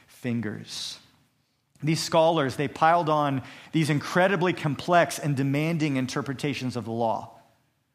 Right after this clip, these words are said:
The, the, the regular people who came around these scribes would have been dazzled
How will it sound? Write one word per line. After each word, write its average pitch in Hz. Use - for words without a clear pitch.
The, 160
the, 156
the 147
regular 170
people 180
who 143
came 165
around 156
these 131
scribes 151
would 147
have 143
been 139
dazzled 143